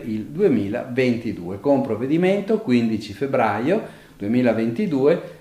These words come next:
l'Agenzia ha pubblicato le regole attuative per il nuovo patent box. Ricordiamo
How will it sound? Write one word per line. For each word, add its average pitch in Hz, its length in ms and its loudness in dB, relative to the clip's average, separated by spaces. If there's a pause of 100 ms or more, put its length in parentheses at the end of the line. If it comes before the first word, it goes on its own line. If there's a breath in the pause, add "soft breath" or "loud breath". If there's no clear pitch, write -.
l'Agenzia 180 840 4
ha 156 60 4
pubblicato 147 720 0 (260 loud breath)
le 160 220 6
regole 139 400 8
attuative 156 920 0 (520)
per 156 160 4
il 196 120 4
nuovo 127 420 6
patent 120 400 2
box. 110 580 0
Ricordiamo 139 1000 2